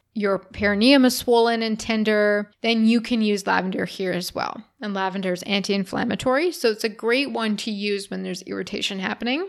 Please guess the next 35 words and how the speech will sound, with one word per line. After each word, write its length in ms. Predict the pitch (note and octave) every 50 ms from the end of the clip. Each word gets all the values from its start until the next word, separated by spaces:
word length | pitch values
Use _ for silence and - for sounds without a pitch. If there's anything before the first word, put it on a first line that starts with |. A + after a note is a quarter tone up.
| - _
in 160 | G#3+ G#3+ G3
the 80 | F#3+ F3+
skin. 480 | F3 - - - - - - - - - _ _ _ _ _
But 260 | B3 A#3+ - - - -
there 320 | A3 A#3+ A#3+ A#3+ A#3+ - - -
is 240 | C#4 D4 D#4 D4+
some 160 | D4+ - D4 C4+
stipulations 680 | - - C4+ - A#3 G#3+ G#3+ G#3 G#3 G#3 G#3 G#3 -
here. 260 | - - - - _ _ -
So 160 | - - -
I 240 | - B3 C#4+ F4 G4
don't 240 | F#4 G4 F#4+ F4+ C#4+
like 220 | C4+ B3+ B3+ B3+
to 100 | - C4
apply 760 | B3 A#3 A3+ - - A#3 A3+ A3+ A3 G#3+ A3 A3 A3 A3+ A3 - _ -
anything 600 | A3+ A3+ A#3+ A3+ - B3+ B3 A#3+ A3+ A3+ A3+ G3+
directly 480 | F#3 G#3 F#3+ G3 G3 G3 - - A3+ A3+
to 160 | A3 - A3
any 160 | G#3 G#3 G#3
stitches 440 | F#3+ - - G#3 G3 - G#3 G3+ F#3+
until 320 | G#3 G3+ G3+ - - G3+
at 160 | G#3 G3 - -
least 460 | G3 G#3 G#3+ A#3 C#4 E4 E4 - -
forty-eight 500 | - - A#3+ A3 A3+ A3 G#3 G#3 G#3 G3+
hours 380 | - G3+ G3+ G3 G3 G3 G3
after 340 | - - G3+ G3+ F#3+ - -
you 140 | G3 F#3+ F#3+
get 280 | F3+ - - C3 - -
them. 140 | - B3+
And 160 | B3 G#3+ G#3 G3+
that's 240 | G3+ G#3+ A3 -
pretty 280 | - - - C#4+ C#4+ D4+
much 200 | D4+ D#4+ C4+ -
a 60 | C#4
standard 920 | C4 - - - - G#3+ G3+ G3+ G#3 G#3 G3+ G#3 G3+ G3+ G#3 G#3 G3+ -